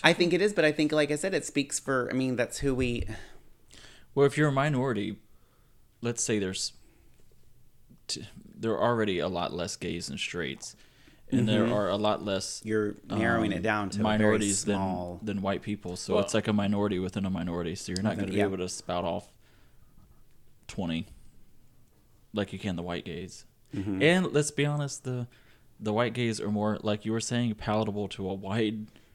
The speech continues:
Speaker 1: They're, they're gonna bring it.
Speaker 2: audience.
Speaker 1: They're gonna bring in the
Speaker 2: Which is the conventional
Speaker 1: straight
Speaker 2: thinking,
Speaker 1: women and
Speaker 2: but
Speaker 1: their
Speaker 2: I don't think
Speaker 1: husbands
Speaker 2: that's
Speaker 1: who are gonna
Speaker 2: true.
Speaker 1: watch it with them. Which
Speaker 3: I,
Speaker 1: it's, it's
Speaker 3: I
Speaker 1: wrong.
Speaker 3: will,
Speaker 1: It's
Speaker 3: I
Speaker 1: wrong.
Speaker 3: will say this: Bianca Del Rio. Uh, so the, on Paramount, they,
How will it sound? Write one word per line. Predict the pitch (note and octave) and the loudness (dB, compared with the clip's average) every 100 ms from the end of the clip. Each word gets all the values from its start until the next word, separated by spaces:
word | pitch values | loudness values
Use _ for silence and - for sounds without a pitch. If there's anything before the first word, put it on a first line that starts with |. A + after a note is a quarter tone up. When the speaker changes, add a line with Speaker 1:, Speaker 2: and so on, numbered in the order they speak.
| - | 0
Speaker 1:
They're, | A#2 A#2+ - | 8 8 8
they're | B2+ B2+ | 6 8
gonna | C3+ A2+ | 8 6
bring | C3+ C#3 | 6 6
it. | C#3+ | 6
Speaker 2:
audience. | B2+ | 6
Speaker 1:
They're | C#3 | 8
gonna | D3 D3 | 8 6
bring | C#3 D3 D3+ | 6 4 6
in | D3+ D3+ D3 - | 6 6 4 2
the | A#2+ A#2+ B2+ D3 | -2 2 4 6
Speaker 2:
Which | E3 D#3+ | 6 4
is | B2 | 4
the | C3 | 2
conventional | C#3 A#2 B2 A#2+ | 4 6 6 8
Speaker 1:
straight | D3 E3+ | 10 10
Speaker 2:
thinking, | D3+ D#3+ | 8 8
Speaker 1:
women | D#3 C3 B2 | 8 6 4
and | A#2+ A#2+ | 4 4
Speaker 2:
but | |
Speaker 1:
their | A2+ | 4
Speaker 2:
I | |
don't | |
think | A#2 | 8
Speaker 1:
husbands | C#3+ A#2 A2+ | 6 6 4
Speaker 2:
that's | G#2 | 6
Speaker 1:
who | A#2 | 6
are | |
gonna | A2+ G#2+ | 6 4
Speaker 2:
true. | |
Speaker 1:
watch | G#2 G2+ | 2 2
it | |
with | A#2 | 0
them. | G#2+ C#3 | 2 8
Which | C#3+ | 8
Speaker 3:
I, | D3 | 8
Speaker 1:
it's, | D3 | 2
it's | D3 D3 | 2 4
Speaker 3:
I | |
Speaker 1:
wrong. | D#3 G3+ A2 E2+ | 6 6 6 2
Speaker 3:
will, | A2 | 0
Speaker 1:
It's | D3+ | 4
Speaker 3:
I | |
Speaker 1:
wrong. | D3+ | 4
Speaker 3:
will | F#3 | 4
say | - E3+ | 2 -2
this: | D3+ D#3+ - | 0 0 -2
Bianca | - C3 C3 C3 D3 | -4 -2 -2 -2 -2
Del | D3 | 0
Rio. | C#3+ C#3+ D3 D#3 D#3+ - - - | 2 2 2 0 -2 -12 -20 -8
Uh, | C#3 B2+ | -4 -2
so | B2+ C#3 C3 B2 - - D3 | -2 0 0 -2 -8 -16 -12
the, | C3+ - | -8 -4
on | C#3+ C#3 C3+ B2+ - | 0 0 -2 -6 -2
Paramount, | D3 D3+ D#3 F3 - - | -2 0 -2 -4 -10 -18
they, | D3 C3+ B2+ | -4 0 2